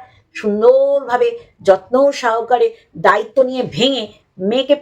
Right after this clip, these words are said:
ফকলুর হাতে তুলে দেবো। হুম, মানুষ কেন অপছন্দ করে ওর মাকে এমনি এমনি? কোনো, মানে, হিংসা আছে ওর মায়ের সাথে? না তো। কারণ ওর মা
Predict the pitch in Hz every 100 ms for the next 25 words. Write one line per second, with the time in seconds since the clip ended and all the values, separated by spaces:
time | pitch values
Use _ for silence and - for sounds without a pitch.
0 | - 262 294 311 285 254 233 226 233 208
1 | 196 - _ - 226 156 _ _ - 254
2 | 262 - 247 254 226 233 254 247 202 185
3 | 180 170 220 - _ _ 247 294 302 185
4 | 170 _ _ _ _ _ _ 247 247 233
5 | 202 202 190 202 247 320 320 302 294 302
6 | 294 - - 285 - - - _ _ _
7 | _ - 330 370 359 339 226 262 349